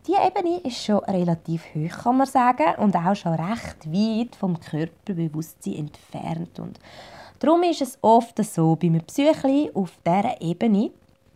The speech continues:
ist es schwerer, die Erinnerung und das Erlebte, äh, und die, ich sage jetzt mal, empfangenen Informationen, wenn man welche hat,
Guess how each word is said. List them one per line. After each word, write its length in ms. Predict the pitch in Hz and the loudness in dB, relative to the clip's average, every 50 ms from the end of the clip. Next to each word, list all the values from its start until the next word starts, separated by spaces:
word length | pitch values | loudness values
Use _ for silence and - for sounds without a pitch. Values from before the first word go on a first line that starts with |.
| _ _ _ _ - - _ _ - | _ _ _ _ -20 -20 _ _ -4
ist 180 | 220 233 240 302 | -2 0 0 0
es 180 | 269 - - | -2 -4 -4
schwerer, 760 | - - 165 151 151 208 262 294 311 302 247 262 262 285 302 - - - - _ - | -8 -8 -8 -2 2 4 4 6 6 4 4 4 2 2 0 -4 -10 -20 -20 _ -12
die 60 | - | -6
Erinnerung 720 | - 160 165 156 170 214 254 285 302 294 294 294 330 403 403 - - - - | -2 0 0 2 4 4 4 4 4 4 4 4 2 0 -2 -8 -14 -16 -10
und 160 | - 185 165 160 | -6 -6 -6 -6
das 60 | - | -6
Erlebte, 880 | - 156 151 151 156 160 202 214 - - - _ - 277 285 339 392 381 _ _ _ _ _ _ _ _ _ _ _ _ - | -6 -6 -4 -4 -4 -6 -6 -8 -12 -16 -10 _ -2 -2 0 -2 -4 -10 _ _ _ _ _ _ _ _ _ _ _ _ -6
äh, 380 | 165 170 170 170 170 170 165 170 - _ | -4 -2 0 0 0 -2 -2 -4 -8 _
und 320 | - 175 175 170 - - - - - | -2 -2 -2 -2 -2 -6 -14 -10 -6
die, 160 | 214 - - - - _ _ _ - | -6 -6 -6 -8 -12 _ _ _ -20
ich 80 | - - | -16 -10
sage 240 | - 175 165 - | -10 -8 -8 -8
jetzt 160 | 160 - - 175 | -10 -10 -6 -4
mal, 400 | 170 165 165 165 165 - - - _ _ _ - | -2 0 2 0 0 -2 -4 -8 _ _ _ -6
empfangenen 540 | 170 160 - - 175 165 165 160 156 151 | -6 -6 -4 -2 0 2 2 2 0 -2
Informationen, 960 | - 160 165 156 151 - 156 156 147 143 - - - - 156 160 220 269 311 294 | -4 -4 -4 -4 -4 -4 -6 -6 -6 -8 -10 -12 -10 -8 -6 -4 -2 -2 0 0
wenn 120 | 262 247 | 0 0
man 120 | 247 247 226 | 0 0 0
welche 380 | 208 220 214 - 233 226 185 | 0 -2 -2 -2 -2 -2 0
hat, 160 | 190 208 - | -2 -4 -4